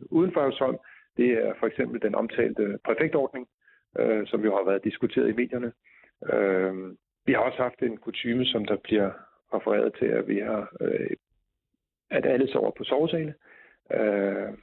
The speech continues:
nu kan alle sove på deres egne værelser også. Øh, og, øh, så kigger vi alle vores traditioner igennem, øh, og der er, øh, nogle af de traditioner, som, øh,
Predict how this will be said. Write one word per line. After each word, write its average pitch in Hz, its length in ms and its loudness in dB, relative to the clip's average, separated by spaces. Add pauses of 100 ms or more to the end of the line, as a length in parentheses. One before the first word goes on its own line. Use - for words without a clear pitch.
(360)
nu 131 100 4
kan 107 180 2
alle 107 240 2
sove 107 300 0
på 113 60 0
deres 104 440 -4 (240)
egne 143 240 2
værelser 131 320 0 (460)
også. 147 340 -2 (640)
Øh, 110 380 2 (1160)
og, 95 600 2
øh, 104 220 2
så 151 140 0 (100)
kigger 175 200 4
vi 160 160 4
alle 151 260 2
vores 151 220 -2 (100)
traditioner 165 460 0
igennem, 175 400 0 (640)
øh, 120 640 2
og - 180 0
der 151 60 2
er, 139 280 2 (260)
øh, 113 540 0
nogle 147 200 2
af 175 60 0
de 160 80 -6
traditioner, 120 600 -2 (160)
som, 110 380 -2 (580)
øh, 107 560 -4